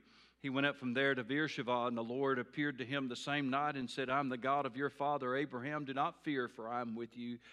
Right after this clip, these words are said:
I will bless you and multiply your descendants for my servant Abraham's sake." So he built an altar there and called on the name of the Lord and pitched his tent there, and there Isaac's servants dug a well.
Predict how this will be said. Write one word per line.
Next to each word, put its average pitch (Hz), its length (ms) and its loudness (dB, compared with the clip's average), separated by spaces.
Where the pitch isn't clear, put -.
I 135 80 -2
will 120 160 -2
bless 135 400 -2
you 147 160 0
and 107 120 -4
multiply 143 520 -2
your 135 180 -2
descendants 147 560 -8
for 123 140 -12
my 135 260 0
servant 143 500 -2
Abraham's 139 600 -2
sake." 151 320 -2
So 127 180 -4
he 123 80 -2
built 143 300 -2
an 135 80 -4
altar 135 280 -2
there 139 360 0
and 113 160 -10
called 151 340 2
on 139 120 0
the 139 80 0
name 139 260 0
of 131 80 -2
the 131 80 -2
Lord 139 440 0
and 120 200 -6
pitched - 320 -6
his 156 180 -6
tent 139 320 -8
there, 131 360 -2
and 113 240 -4
there 135 420 0
Isaac's 123 560 -6
servants 113 800 -10
dug 107 180 -12
a 101 60 -12
well. 95 180 -18